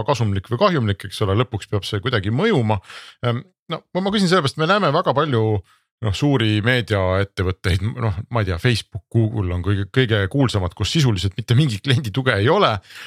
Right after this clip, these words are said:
ja, ja me näeme ka väga palju selliseid ettevõtteid, kes suhteliselt aktiivselt, äh,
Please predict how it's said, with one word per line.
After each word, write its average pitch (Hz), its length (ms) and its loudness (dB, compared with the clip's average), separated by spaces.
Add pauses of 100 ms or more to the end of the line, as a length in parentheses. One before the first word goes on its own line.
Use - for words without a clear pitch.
(120)
ja, 113 260 4 (380)
ja 117 80 4
me 117 80 4
näeme 139 280 4
ka 113 120 2
väga 143 320 2
palju 110 440 2
selliseid 117 440 2
ettevõtteid, 104 520 -2
kes - 260 -4 (180)
suhteliselt 110 520 0
aktiivselt, 110 680 -2
äh, 104 360 -2